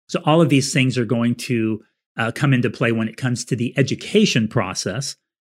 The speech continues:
and the areas that we focus on. But again, if we can stay focused on those big picture items, that can really, really help.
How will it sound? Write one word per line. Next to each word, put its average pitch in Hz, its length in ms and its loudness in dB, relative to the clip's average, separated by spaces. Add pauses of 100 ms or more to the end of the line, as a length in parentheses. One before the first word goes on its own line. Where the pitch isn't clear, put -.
and 113 540 0
the 123 220 0
areas 117 280 2
that 117 120 -4
we 110 100 0
focus 147 440 0
on. 107 180 -6
But 101 120 -4
again, 120 300 2
if 143 140 -2
we 151 80 0
can 151 140 0
stay 143 500 0 (240)
focused 143 340 2
on 127 100 2
those 117 140 -2
big 113 220 -2
picture - 320 -4
items, 135 360 2
that 113 160 -2
can 104 220 -4
really, 117 280 0
really 101 240 -2
help. 98 400 -4